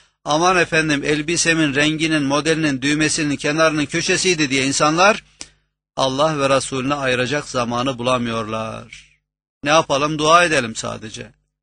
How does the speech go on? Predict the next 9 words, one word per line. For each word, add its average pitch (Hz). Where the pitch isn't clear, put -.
Çünkü 139
elimden 151
ne 147
gelir 147
ki? 113
Bu 139
bir 151
iman 156
işidir. 127